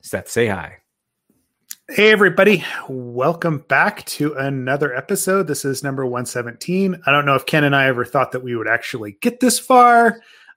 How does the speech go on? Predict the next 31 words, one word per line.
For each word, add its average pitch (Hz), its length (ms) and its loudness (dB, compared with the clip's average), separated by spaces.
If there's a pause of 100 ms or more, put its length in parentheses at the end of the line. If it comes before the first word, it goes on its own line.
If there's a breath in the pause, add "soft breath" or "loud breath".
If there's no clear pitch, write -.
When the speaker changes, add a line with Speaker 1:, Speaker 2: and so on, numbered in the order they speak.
(100)
Speaker 2:
uh, 120 340 -12 (120)
but 123 220 -8
this 131 380 -8
will 139 200 -2
be 147 240 -2
our 127 380 0 (180)
holiday 175 540 4
episode 180 680 2 (140)
for 139 1080 -2 (560)
twenty 139 420 -6
twenty. 160 580 -8 (480)
Um, 117 440 -14 (360)
I - 60 -14
think 147 240 -4
you 151 60 2
said 135 180 2
it's 120 160 -2
number 120 200 0
thirty 147 360 4
for 185 160 2
this 180 220 0
year, 175 120 4
Ken. 170 320 2
I 131 100 0
can't 113 220 -4
remember. 110 300 -4
It 107 60 -2
was 107 80 -8
something 113 280 -8
like 107 180 -10
that. 110 280 0